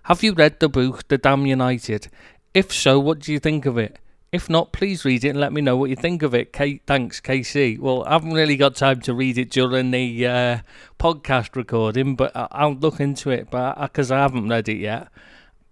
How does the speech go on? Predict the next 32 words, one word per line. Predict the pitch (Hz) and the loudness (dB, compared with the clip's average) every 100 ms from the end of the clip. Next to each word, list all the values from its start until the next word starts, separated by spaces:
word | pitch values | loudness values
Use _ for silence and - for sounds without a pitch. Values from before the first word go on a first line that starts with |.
| _ _ _ - | _ _ _ -4
I | 147 | 0
did | 196 - | 0 0
see | - 160 | -4 -2
the | 147 | 0
film, | 139 139 135 | 2 2 2
but | 143 | 0
I | |
wasn't | 170 135 113 | -2 -4 -4
that | 110 | -4
impressed. | 107 127 151 117 - - - | -4 0 0 -2 -8 -16 -12
Why | - 208 | -2 0
is | 180 | 0
it | 175 | 0
you | 180 | 2
asked | 196 - | 0 0
about | 139 127 | 2 2
it? | 120 | 2
Is | 131 - | 0 0
there, | 139 | 0
like, | 131 135 131 | 2 0 -2
a | |
particular | 117 - 165 - 147 | -4 -4 -2 0 0
reason | 139 160 151 135 123 | 0 0 -2 -6 -6
for | 131 | -2
reading | 160 160 143 | -2 -2 -2
the | 117 | 0
book? | 110 104 - - - | 0 -2 -6 -16 -14
It's | 135 - - - | -14 -14 -16 -12
not | 165 165 - | -8 -6 -4
something | 147 139 127 127 | -4 -2 -2 0
I | 120 | -2
can | - 131 123 | -4 -6 -4